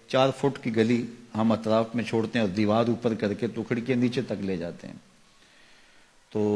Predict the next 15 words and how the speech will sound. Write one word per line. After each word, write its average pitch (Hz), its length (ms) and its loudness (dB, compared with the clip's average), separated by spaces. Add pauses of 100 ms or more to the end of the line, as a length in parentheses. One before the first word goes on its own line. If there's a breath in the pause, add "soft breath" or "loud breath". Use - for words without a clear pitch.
(320)
ताकि 117 280 2
हवा 107 320 4
की 117 160 -2
गुजरगाह 104 440 -2
आसान 92 500 -6
हो। 80 220 -10 (1900 loud breath)
और 113 480 4 (140)
जब 143 340 6
ये 160 460 4 (120)
गली 160 240 10
छोड़ने 151 380 8
का 139 120 6
रवाज 117 400 6
नहीं 107 160 2
था 92 200 -2